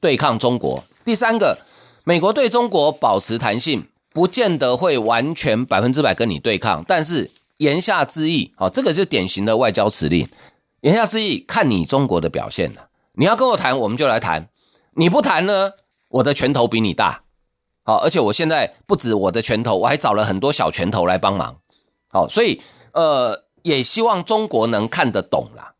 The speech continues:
好，也希望中国能看得懂啦。那对中国来讲，呃，今年的政治期程呢，其实对中国来讲非常重要，哦，特别对习近平，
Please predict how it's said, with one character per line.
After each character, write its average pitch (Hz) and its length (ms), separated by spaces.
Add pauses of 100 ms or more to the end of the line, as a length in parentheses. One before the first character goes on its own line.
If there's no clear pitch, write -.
好， 101 180
也 92 60
希 98 100
望 165 160
中 170 160
国 120 140
能 104 140
看 127 180
得 90 80
懂 - 240
啦。 - 100 (260)
那 226 120
对 240 180
中 247 220
国 180 140
来 156 120
讲， 131 280 (500)
呃， 143 160
今 226 240
年 156 180
的 147 200
政 175 240
治 143 400
期 131 240
程 120 200
呢， 117 140
其 127 160
实 127 100
对 147 140
中 151 160
国 120 100
来 110 60
讲 98 140
非 127 100
常 101 160
重 101 220
要， 85 200
哦， 71 200
特 165 180
别 120 100
对 123 200
习 113 180
近 139 180
平， 85 300